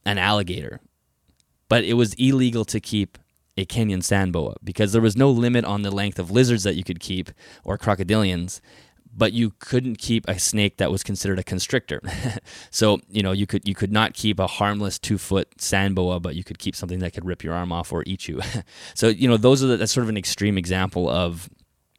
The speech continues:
some bylaws. And maybe I'm getting that wrong. That might be a little bit of an exaggeration of, of what you were and not,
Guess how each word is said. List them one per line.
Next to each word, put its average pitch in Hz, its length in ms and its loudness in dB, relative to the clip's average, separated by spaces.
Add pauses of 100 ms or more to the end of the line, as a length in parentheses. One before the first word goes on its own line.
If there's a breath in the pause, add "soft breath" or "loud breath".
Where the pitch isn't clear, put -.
(340)
some 101 160 0
bylaws. 92 280 0
And 151 180 -4
maybe 175 220 2
I'm 143 100 4
getting 117 240 6
that 104 140 4
wrong. 98 220 0
That 110 120 0
might 113 180 2
be 117 80 0
a 110 60 0
little 107 140 0
bit 107 100 2
of 98 40 -2
an 98 60 -4
exaggeration 98 580 -2
of, 92 100 -4
of 92 160 -2
what 98 180 0
you 95 140 -2
were 95 360 2
and 87 300 -8
not, 101 140 -8